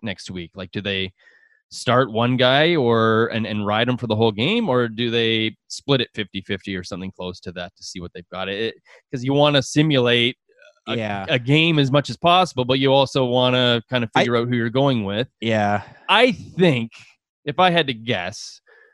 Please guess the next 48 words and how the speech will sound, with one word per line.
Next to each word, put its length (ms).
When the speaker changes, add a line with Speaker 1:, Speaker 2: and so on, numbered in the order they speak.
Speaker 1:
that 340
they'll 320
ride 380
one 400
goalie 320
in 100
that 280
game, 320
and 180
that 160
will 100
be 140
the 100
goalie 320
Speaker 2:
Yeah. 60
Speaker 1:
who 140
starts 340
game 300
one. 380
And 120
I 120
have 260
to 80
think 220
it's 120
gonna 160
be 140
Mike 240
Smith 420
because, 680
um, 400
he's 400
played 240
more 160
playoff 400
games 240
before. 580
Uh, 240
he's 260
got 240
that 160
relationship 640
with 280
Dave 240
Tippett, 320
the 80
head 240
coach. 580